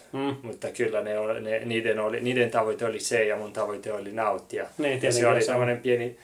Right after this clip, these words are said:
Speaker 2: siis tappelu keskenään, että kuka saa, em, että pystynkö mä juoksemaan kova ja nauttia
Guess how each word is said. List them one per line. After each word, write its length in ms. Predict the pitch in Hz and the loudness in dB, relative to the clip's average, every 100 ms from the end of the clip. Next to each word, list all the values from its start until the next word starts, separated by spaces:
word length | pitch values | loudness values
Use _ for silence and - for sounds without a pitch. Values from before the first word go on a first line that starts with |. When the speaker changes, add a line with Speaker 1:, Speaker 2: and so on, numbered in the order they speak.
| - | -14
Speaker 2:
siis 200 | 120 - | -8 2
tappelu 400 | 127 120 123 110 | 4 4 2 0
keskenään, 580 | 120 110 - 117 101 101 | 0 -2 -2 -4 -4 -6
että 180 | 92 | -10
kuka 300 | 98 113 113 | -10 -8 -8
saa, 380 | - 107 101 - - - - - - - | -6 -2 -2 -4 -16 -20 -20 -20 -20 -14
em, 460 | 135 107 101 98 95 92 - _ _ _ _ _ _ _ _ - _ - - | -8 -6 -6 -10 -14 -18 -20 _ _ _ _ _ _ _ _ -20 _ -18 -16
että 300 | - 113 - - | -8 -6 -6 0
pystynkö 420 | 123 120 117 110 | 0 0 -4 -2
mä 80 | 110 | 0
juoksemaan 480 | 117 117 - 117 107 | 2 2 0 -6 -4
kova 320 | 131 120 110 | 2 4 6
ja 140 | 107 | 4
nauttia 540 | 113 110 107 - 107 | 2 2 0 -2 -6